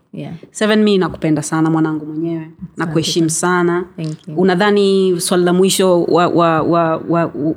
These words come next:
Speaker 2: unadhani watu wa, u-, unawa-, umewa inspire watu kiasi gani? Kwa, kwa mawazo yako tu.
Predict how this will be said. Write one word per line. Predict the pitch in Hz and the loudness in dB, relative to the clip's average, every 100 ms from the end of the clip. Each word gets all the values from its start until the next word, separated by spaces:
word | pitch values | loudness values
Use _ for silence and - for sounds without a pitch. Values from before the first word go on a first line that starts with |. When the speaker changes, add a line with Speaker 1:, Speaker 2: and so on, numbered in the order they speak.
| - | 0
Speaker 2:
unadhani | 175 170 196 190 - - | 0 2 2 0 -4 -4
watu | 190 190 196 | -4 0 -2
wa, | 160 | 0
u-, | 160 - | -2 -4
unawa-, | 170 180 180 - | 0 0 0 0
umewa | 185 185 180 | 0 2 2
inspire | 175 175 - 170 165 | 2 0 -2 0 2
watu | 160 - | 0 -2
kiasi | 151 151 151 151 | -4 -2 -2 -2
gani? | 156 147 127 | 0 0 -2
Kwa, | - 214 - | -2 0 0
kwa | - 208 | 0 0
mawazo | 202 190 175 175 | 2 2 2 0
yako | 165 165 - 139 | 0 -4 -8 -10
tu. | - | -12